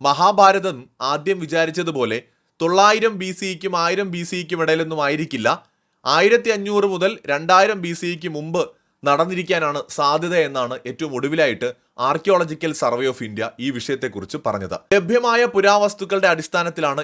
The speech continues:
ഇക്കാര്യം ചൂണ്ടിക്കാണിച്ചത്. കുറച്ചു വർഷങ്ങൾക്ക് മുമ്പ് ഡൽഹിയിൽ നിന്ന് അറുപത്തെട്ട് കിലോമീറ്റർ അകലെയുള്ള സനൌലിയിലെ ഉത്ഖനന സ്ഥലത്തെ കണ്ടെത്തലുകൾ, കുതിരയോടിക്കുന്ന യുദ്ധരഥം, തുരുമ്പിച്ച വില്ലും അമ്പും, ശ്മശാന സ്ഥലം,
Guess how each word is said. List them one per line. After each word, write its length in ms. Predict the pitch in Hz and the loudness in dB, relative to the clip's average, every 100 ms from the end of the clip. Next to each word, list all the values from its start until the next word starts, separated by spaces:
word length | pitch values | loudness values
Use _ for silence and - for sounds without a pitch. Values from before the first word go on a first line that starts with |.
| - | -8
ഇക്കാര്യം 340 | 123 160 127 135 123 | -6 -2 0 -2 -6
ചൂണ്ടിക്കാണിച്ചത്. 600 | 117 120 101 95 95 87 _ _ _ _ | -6 -4 -4 -6 -10 -12 _ _ _ _
കുറച്ചു 220 | 180 202 247 | -2 0 0
വർഷങ്ങൾക്ക് 440 | 196 226 233 220 208 | 0 0 -2 -2 -4
മുമ്പ് 160 | 170 170 | -4 -2
ഡൽഹിയിൽ 380 | 170 175 175 233 180 | -2 -4 -2 -2 -2
നിന്ന് 180 | 120 107 - _ - 151 | -6 -8 -10 _ 0 2
അറുപത്തെട്ട് 480 | 202 233 240 226 226 | 4 2 2 -2 -2
കിലോമീറ്റർ 480 | 190 185 185 180 185 180 131 | -2 0 0 -2 -2 -2 -4
അകലെയുള്ള 400 | 127 156 156 101 104 - _ _ - | -2 0 0 -2 -4 -6 _ _ 2
സനൌലിയിലെ 640 | 202 220 254 247 214 170 175 165 | 2 2 -2 -2 -2 -2 -4 -6
ഉത്ഖനന 440 | 156 - 214 220 214 | -10 -6 -2 -2 -2
സ്ഥലത്തെ 340 | 214 151 147 170 | 0 0 0 -2
കണ്ടെത്തലുകൾ, 540 | 135 139 151 147 104 104 131 _ _ _ | -2 0 -2 0 -2 -4 -6 _ _ _
കുതിരയോടിക്കുന്ന 840 | 196 208 254 233 190 185 185 180 175 170 139 | -4 0 4 6 4 0 -6 -6 -4 -6 -6
യുദ്ധരഥം, 540 | 151 143 180 135 123 117 151 _ _ 160 | -8 -2 0 0 -2 -8 -10 _ _ -4
തുരുമ്പിച്ച 460 | 180 226 233 208 214 170 | -4 -4 -6 0 0 0
വില്ലും 300 | 175 185 190 - 131 | -4 -4 -6 -6 -6
അമ്പും, 280 | 135 135 139 _ _ - | -4 -6 -8 _ _ -14
ശ്മശാന 500 | - 170 170 208 226 220 | -2 -2 2 4 4 2
സ്ഥലം, 300 | 214 120 117 | -2 -2 -2